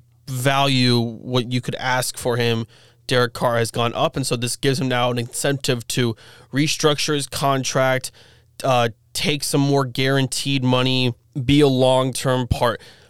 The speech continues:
of the franchise, 'cause he's already committed a lot, and he,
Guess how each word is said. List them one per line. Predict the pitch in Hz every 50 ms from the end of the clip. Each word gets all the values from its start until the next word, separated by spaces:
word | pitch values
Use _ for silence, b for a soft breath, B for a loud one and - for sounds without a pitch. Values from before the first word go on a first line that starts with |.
| B B -
of | 127 127 123 117 113 131
the | 160 117
franchise, | - - - 143 139 135 - 160 127 117
'cause | - 139 - -
he's | - 175 180 175 151
already | 143 135 135 127 127 120 120 120 117 113 110 113
committed | - - - 131 131 120 113 120
a | 120
lot, | 117 117 123 120 117 120 117 -
and | 127 120 123 123
he, | - - - 139 143 143 143 139 135 131 123